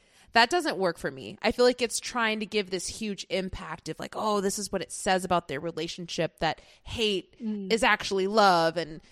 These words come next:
Speaker 1: they've come full circle," and blah, blah, blah. And I'm like, "I, I don't know. I wish,
Speaker 2: Doesn't
Speaker 1: I
Speaker 2: work.
Speaker 1: wish she'd said something else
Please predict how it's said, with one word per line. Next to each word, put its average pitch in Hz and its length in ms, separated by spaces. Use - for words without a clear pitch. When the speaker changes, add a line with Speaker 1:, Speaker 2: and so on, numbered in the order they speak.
Speaker 1:
they've 220 180
come 247 220
full 214 140
circle," 208 420
and 175 160
blah, 208 120
blah, 196 120
blah. 196 240
And 214 100
I'm 214 100
like, 208 200
"I, 285 400
I 226 180
don't 180 200
know. 143 200
I 202 140
wish, 226 400
Speaker 2:
Doesn't 214 180
Speaker 1:
I 220 100
Speaker 2:
work. 214 100
Speaker 1:
wish 247 120
she'd 247 320
said 202 280
something 202 440
else 196 460